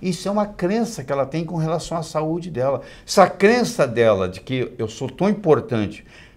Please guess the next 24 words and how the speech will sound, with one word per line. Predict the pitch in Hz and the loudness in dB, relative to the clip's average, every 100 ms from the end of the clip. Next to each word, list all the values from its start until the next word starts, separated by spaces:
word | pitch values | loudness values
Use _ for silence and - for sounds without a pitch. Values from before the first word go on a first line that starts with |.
| - | -6
tenho, | 131 120 | -6 -4
contribuo | 120 127 135 120 170 | -2 0 0 2 0
tão, | 175 185 190 127 139 131 - | 2 2 2 0 -2 -2 0
tanto | 160 156 | 0 0
pra | 131 | -4
humanidade, | 123 120 95 92 82 - - - - | -2 0 0 0 0 -4 -20 -14 -2
que | |
eu | 175 | 2
não | 165 | 2
posso | 160 147 147 | 4 2 2
me | 123 113 | -2 0
dar | 120 | 2
o | |
luxo | 113 127 135 - | 2 0 -2 -8
de | 85 | -14
ficar | - 104 | -10 -6
doente, | 90 92 143 170 - 82 - - - - | -4 -4 -4 -4 -8 -16 -20 -20 -20 -16
não | 156 | -10
tem | 220 294 | -2 -2
tempo | 320 339 | 0 0
pra | 139 | -2
eu | |
ficar | - 113 | -4 -2
doente. | 104 98 80 64 - | -2 -4 -6 -10 -20